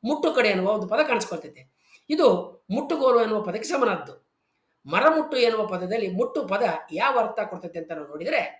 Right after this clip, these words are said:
ಹಳೆಗನ್ನಡದಲ್ಲಿ ಮುಟ್ಟು ಅಂದ್ರೆ ಈಗಿರುವ ತಾಗು, ಸ್ಪರ್ಶಿಸು ಅನ್ನುವ ಅರ್ಥಗಳ ಜೊತೆಗೆ ಒಯ್ಯುವ, ಸಾಗಿಸುವ ಅನ್ನೋ ಅರ್ಥ ಕೂಡ ಇತ್ತು. ಮರಮುಟ್ಟು ಅಂತ ಹೇಳಿದ್ರೆ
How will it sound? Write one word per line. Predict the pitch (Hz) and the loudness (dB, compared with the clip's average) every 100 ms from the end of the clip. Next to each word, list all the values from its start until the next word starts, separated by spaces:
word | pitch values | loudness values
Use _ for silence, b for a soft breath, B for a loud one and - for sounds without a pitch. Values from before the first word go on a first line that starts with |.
| _ _ _ _ _ - | _ _ _ _ _ -2
ಹಳೆಗನ್ನಡದಲ್ಲಿ | 233 240 220 175 214 185 | 0 2 0 0 -2 -2
ಮುಟ್ಟು | 185 226 220 | -2 -2 -2
ಅಂದ್ರೆ | 175 208 | -2 -2
ಈಗಿರುವ | 180 214 202 185 151 - - | -4 -2 -2 -2 -4 -6 -4
ತಾಗು, | 180 180 170 | -2 -2 -4
ಸ್ಪರ್ಶಿಸು | 170 - 160 165 175 | -8 -10 -10 -10 -8
ಅನ್ನುವ | 165 170 160 | -6 -4 -4
ಅರ್ಥಗಳ | 160 - 147 180 147 | -6 -10 -12 -10 -10
ಜೊತೆಗೆ | 135 147 254 165 151 _ _ _ _ | -12 -14 -8 -6 -8 _ _ _ _
ಒಯ್ಯುವ, | 202 254 220 196 185 | 6 6 6 0 0
ಸಾಗಿಸುವ | 180 180 185 180 170 | -2 -4 -4 -4 -4
ಅನ್ನೋ | 170 | -4
ಅರ್ಥ | 165 147 - | -4 -6 -8
ಕೂಡ | - 294 | 0 2
ಇತ್ತು. | 262 - - - _ _ _ _ _ _ - | 2 0 -12 -20 _ _ _ _ _ _ -6
ಮರಮುಟ್ಟು | 160 202 262 262 - | 2 4 4 0 0
ಅಂತ | 190 180 | -2 -2
ಹೇಳಿದ್ರೆ | 143 208 214 - - _ | -4 -2 -2 -4 -10 _